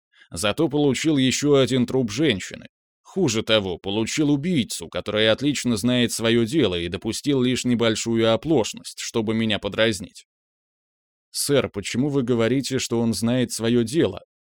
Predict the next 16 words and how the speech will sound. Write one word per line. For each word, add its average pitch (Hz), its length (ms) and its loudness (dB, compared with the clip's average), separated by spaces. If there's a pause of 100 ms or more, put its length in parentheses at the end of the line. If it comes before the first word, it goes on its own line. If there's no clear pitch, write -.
(260)
Ведь 92 180 -6
вы 123 140 2
сами 151 300 2
указали 113 520 0
на 110 220 0
его 110 240 2
ошибки. - 480 -4 (960)
Близ, 107 520 -2
убить 123 260 -2
человека 135 640 2
не 135 160 2
так-то 139 320 0
просто, 151 640 -2
даже 117 300 0
больную 127 420 4
женщину. 127 560 -2